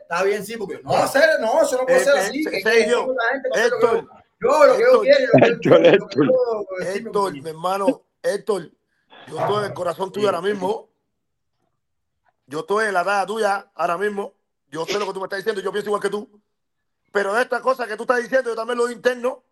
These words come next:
Speaker 2: pero no lo digo público, tanque. ¿Por qué? Porque somos veinticinco y hay veces, tú sabes, nosotros,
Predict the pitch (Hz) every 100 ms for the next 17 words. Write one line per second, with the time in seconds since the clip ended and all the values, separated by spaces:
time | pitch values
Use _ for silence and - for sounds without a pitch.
0 | _ 185 185 185 208 214 226 220 247 233
1 | 214 220 220 - _ _ _ _ _ 196
2 | 185 233 269 226 180 214 233 214 226 220
3 | 214 214 262 - 247 - _ _ _ _
4 | _ 208 208 208 208 226 233 233 226 208
5 | 247 208 214 226